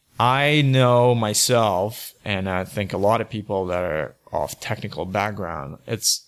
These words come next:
it's really, it was early on, it's really hard for me to verbalize, um, to someone, like,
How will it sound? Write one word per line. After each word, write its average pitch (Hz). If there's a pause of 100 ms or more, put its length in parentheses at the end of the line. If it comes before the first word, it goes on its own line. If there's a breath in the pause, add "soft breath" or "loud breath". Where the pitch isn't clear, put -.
it's -
really, 127
it 113
was 107
early 135
on, 120
it's 95
really 131
hard 123
for 123
me 101
to 98
verbalize, 98 (420 soft breath)
um, 80 (840)
to 143
someone, 107
like, 110